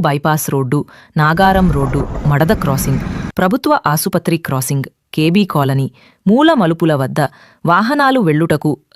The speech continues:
రహదారులు తెలిపే ఎలాంటి సూచిక బోర్డులు గాని, ప్రమాద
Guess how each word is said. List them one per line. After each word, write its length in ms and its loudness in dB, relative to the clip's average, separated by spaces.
రహదారులు 600 2
తెలిపే 320 0
ఎలాంటి 440 0
సూచిక 280 0
బోర్డులు 400 0
గాని, 240 0
ప్రమాద 320 2